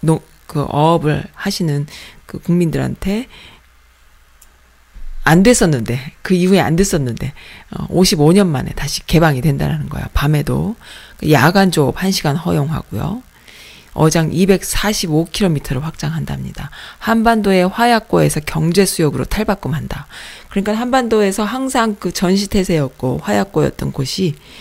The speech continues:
이제는 자유롭게, 어, 그 어업을 할 수 있는 곳으로 탈바꿈하는 거죠. 이쪽에 중국 어선들이 불법 조업으로 얼마나 시달렸습니까? 꽃게잡이 어쩌고 해가지고 항상 그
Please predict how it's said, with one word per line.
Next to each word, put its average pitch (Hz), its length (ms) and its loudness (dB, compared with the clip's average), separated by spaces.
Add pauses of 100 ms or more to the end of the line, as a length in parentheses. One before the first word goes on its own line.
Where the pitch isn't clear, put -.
(140)
이제는 160 420 0
자유롭게, 165 960 -2 (540)
어, 147 380 -10 (240)
그 127 260 -8 (400)
어업을 151 460 0
할 175 100 -2
수 - 180 -2
있는 120 320 -4
곳으로 131 340 -10
탈바꿈하는 165 720 -4
거죠. 135 240 -8 (400)
이쪽에 208 840 2 (260)
중국 226 420 2
어선들이 185 540 2
불법 196 400 0
조업으로 156 400 2
얼마나 156 540 2
시달렸습니까? 165 880 -2
꽃게잡이 160 580 -2
어쩌고 151 340 -2
해가지고 165 460 -4
항상 254 480 -6
그 170 160 -4